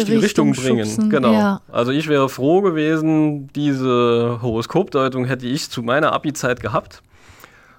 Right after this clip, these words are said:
Speaker 1: Dann hätte ich definitiv, äh, auch wenn's von mir erwartet wurde, Maschinenbau zu studieren oder Wirtschaftsingenieur, äh, weil der elterliche Betrieb im Hintergrund war,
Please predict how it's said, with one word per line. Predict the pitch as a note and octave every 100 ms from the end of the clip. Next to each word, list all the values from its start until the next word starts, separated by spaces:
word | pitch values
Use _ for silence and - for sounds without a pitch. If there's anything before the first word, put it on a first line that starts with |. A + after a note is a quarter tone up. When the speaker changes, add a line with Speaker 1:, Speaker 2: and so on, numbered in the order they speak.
| -
Speaker 1:
Dann | A#2+ A#2+
hätte | C3+ C3 B2 A#2 -
ich | A#2+ A#2 - -
definitiv, | B2 B2 A2+ A#2+ B2+ B2 - A#2+
äh, |
auch | A2+ A2+ G#2+ G#2 G#2+ G#2+ A#2+ A#2+
wenn's | A#2+ A#2+
von | A#2+
mir | B2+ A#2+
erwartet | G#2+ A2+ D#3 D#3 D3
wurde, | D3+ D#3 D#3+ D#3+ E3 D3
Maschinenbau | B2 B2 D3+ D#3 B2+ C#3
zu | D3
studieren | - C3 C3 D#3 D#3 D3+
oder | A#2+ A#2+
Wirtschaftsingenieur, | B2+ D3+ C#3 C3+ B2+ C3 C3+ C3 C3 - A#2 A#2 A2+ A2+ A2+
äh, | - A#2+
weil | A#2+ A2+ A2 A2 A2
der | A2+ A2+
elterliche | B2 A#2+ A#2+
Betrieb | A#2 A2+ D3 D#3+
im | D3
Hintergrund | D3+ C3+ C3+ B2+
war, | A#2+ A#2+ A#2+